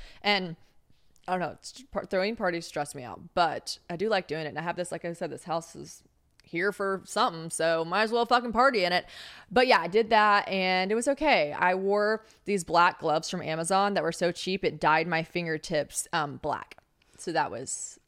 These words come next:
I had to get my nails done today before I went home. I have a classic Southern mom who would definitely berate me if my nails looked tragic whenever I got home. Um, very excited to go see my family. And I wanted to update you guys, ooh, update you guys on the boys situation. Boys, men, m-,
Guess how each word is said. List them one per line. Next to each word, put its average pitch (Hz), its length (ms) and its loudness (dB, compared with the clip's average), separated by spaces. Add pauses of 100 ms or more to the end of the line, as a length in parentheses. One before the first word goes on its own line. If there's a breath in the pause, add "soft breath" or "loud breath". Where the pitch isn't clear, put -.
(180)
I 165 120 -2
had 156 100 -6
to 147 80 -10
get - 80 -14
my - 80 -14
nails 127 200 -14
done - 140 -16
today 131 220 -12
before 139 240 -6
I - 20 -4
went 131 140 -10
home. 123 260 -12 (320 loud breath)
I 170 100 -6
have 170 160 0
a 147 100 -2 (160)
classic 165 480 0
Southern 151 340 -2
mom 147 240 0
who 156 160 -6
would 143 220 -6
definitely 143 340 -8
berate 143 380 -10
me 135 100 -12
if - 100 -18
my 139 100 -14
nails 127 280 -14
looked - 180 -14
tragic - 440 -12
whenever - 240 -14
I 98 80 -12
got 127 160 -10
home. 175 340 -2 (400 loud breath)
Um, 185 400 0
very 196 200 -2
excited 202 260 -4
to 185 40 -6
go 185 100 -2
see 180 160 -10
my 165 180 -4
family. 180 640 -4
And 208 120 0
I 240 60 0
wanted 269 200 -2
to 294 40 4
update 277 220 -2
you 269 80 -6
guys, 285 200 0
ooh, 370 240 2
update 262 280 -2
you 269 80 -4
guys 254 200 2
on 208 400 -2 (240)
the 180 200 -4
boys 170 340 0
situation. 147 640 -8
Boys, 190 380 -2
men, 175 580 -4 (640)
m-, 185 160 -6